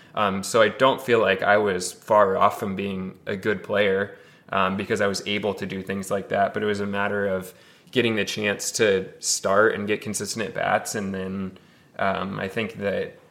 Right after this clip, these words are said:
I was very much just a, like, I was just a good, really good fastball hitter, um,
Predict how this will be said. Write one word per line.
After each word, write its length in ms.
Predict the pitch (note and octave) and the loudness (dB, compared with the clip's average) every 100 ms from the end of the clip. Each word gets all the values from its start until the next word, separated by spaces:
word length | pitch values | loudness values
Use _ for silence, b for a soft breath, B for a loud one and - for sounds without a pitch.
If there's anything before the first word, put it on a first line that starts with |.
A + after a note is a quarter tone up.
| - | -2
I 100 | G#2+ | 0
was 220 | G2+ F2+ | 0 -2
very 280 | - G2+ G2 | -4 -2 -2
much 360 | G2+ G2 - | -2 -4 -4
just 260 | A2 G2 - | -4 -6 -4
a, 380 | G2+ F#2+ G#2+ - - B B B B B - | -4 -4 -6 -10 -14 B B B B B -2
like, 340 | G#2 F#2 - | 0 0 2
I 80 | - | 4
was 140 | A#2+ | 4
just 180 | A#2+ B2+ | 2 -2
a 80 | C3 | -2
good, 440 | F#2+ - A2+ G2+ | -2 -2 -2 0
really 220 | G#2+ A#2 G#2+ | 0 0 0
good 240 | A2+ G2 | 0 -2
fastball 640 | - G2 F#2+ - G#2+ F2+ | -4 -2 0 0 0 0
hitter, 540 | F#2 G2+ G2 F#2+ G#2+ - | 0 -4 -4 -4 -8 -8
um, 580 | G#2+ G2 F#2 F#2 F#2+ G2+ | -2 0 -2 -6 -8 -10